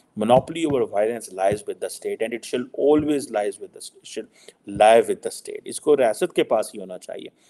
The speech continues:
ये individuals, ग्रुपों और जत्थों के पास नहीं होना चाहिए।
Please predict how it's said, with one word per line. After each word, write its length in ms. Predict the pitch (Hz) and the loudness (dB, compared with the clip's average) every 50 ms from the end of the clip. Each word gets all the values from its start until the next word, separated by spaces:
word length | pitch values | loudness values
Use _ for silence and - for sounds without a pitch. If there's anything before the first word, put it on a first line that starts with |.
| _ _ _ _ | _ _ _ _
ये 120 | 160 180 175 | 2 2 2
individuals, 560 | 160 135 123 131 139 131 156 156 147 131 127 | 2 0 -2 -2 -2 0 0 0 0 -2 -4
ग्रुपों 360 | 123 123 120 117 104 147 139 | -4 -4 -4 -4 -2 -4 -4
और 140 | 135 120 110 - | -4 -4 -4 -6
जत्थों 300 | 113 110 - - 143 131 | -6 -6 -4 -6 -4 -2
के 100 | 123 110 | -2 -4
पास 280 | - 107 98 95 - - | -4 -6 -10 -10 -14 -12
नहीं 120 | 107 104 104 | -12 -12 -10
होना 200 | 101 98 101 101 | -10 -12 -14 -14
चाहिए। 400 | - - 87 92 - - - | -8 -8 -8 -6 -6 -8 -12